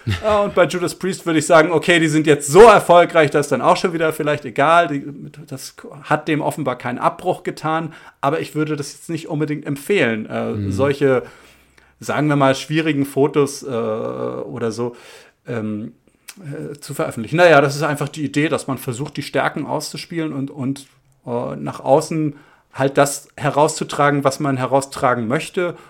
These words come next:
Speaker 2: und versucht, gewisse Bereiche vielleicht nicht so herauszutragen, ja.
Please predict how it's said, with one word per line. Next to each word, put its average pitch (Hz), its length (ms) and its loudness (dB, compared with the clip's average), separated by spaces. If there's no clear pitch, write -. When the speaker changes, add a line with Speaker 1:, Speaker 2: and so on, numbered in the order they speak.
Speaker 2:
und 151 160 -2
versucht, 160 580 0
gewisse 165 400 0
Bereiche 139 540 2
vielleicht 123 320 -6
nicht 123 140 -6
so 123 120 -10
herauszutragen, 107 1700 -12
ja. 117 160 -12